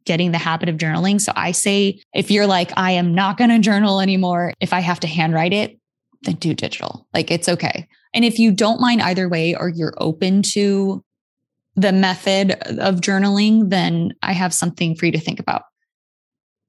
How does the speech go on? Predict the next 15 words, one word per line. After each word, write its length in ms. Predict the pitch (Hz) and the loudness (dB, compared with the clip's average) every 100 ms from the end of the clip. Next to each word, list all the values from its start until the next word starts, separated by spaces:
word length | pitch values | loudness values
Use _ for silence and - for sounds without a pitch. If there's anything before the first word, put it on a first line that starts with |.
| - | -10
Studies 420 | - 226 247 269 | -2 2 4 4
have 120 | 277 | 2
shown 380 | - - 180 185 | 0 0 2 2
that 120 | 180 | 2
the 140 | 180 - | 0 -2
act 260 | 170 165 | -2 -2
of 160 | 208 180 | -2 0
writing 360 | 175 165 175 185 | 0 0 0 0
with 200 | 170 - | -2 -8
pen 260 | - 175 | -4 -2
in 120 | 180 | 0
hand 360 | 175 175 165 175 | -2 -2 -2 -2
processes 600 | - 170 170 170 - 180 | -6 -10 -6 -6 -4 -4
information 560 | - 165 160 156 165 - | -4 -4 -2 -2 -2 0
better. 400 | - - - | -2 -2 -4